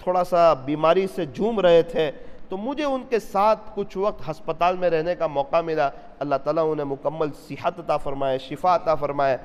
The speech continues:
फ़िलहाल तो तबीयत बहुत बहाल है। बड़ी कुर्बानी दी अल्लाह के दीन के खातिर, बड़ी कुर्बानी दी।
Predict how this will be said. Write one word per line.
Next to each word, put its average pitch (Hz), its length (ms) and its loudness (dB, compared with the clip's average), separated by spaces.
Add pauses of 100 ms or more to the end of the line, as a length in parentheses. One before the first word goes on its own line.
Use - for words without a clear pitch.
(240)
फ़िलहाल 156 380 -2
तो 170 120 -8
तबीयत 160 380 -2
बहुत 160 240 -4
बहाल 160 440 0
है। 143 100 -2 (280)
बड़ी 302 200 -6
कुर्बानी 180 520 2
दी 180 120 -2
अल्लाह 156 240 2
के 143 140 -4
दीन 135 240 -6
के 131 120 -8
खातिर, 110 360 -8
बड़ी 170 240 -10
कुर्बानी 127 480 -6
दी। 101 120 -14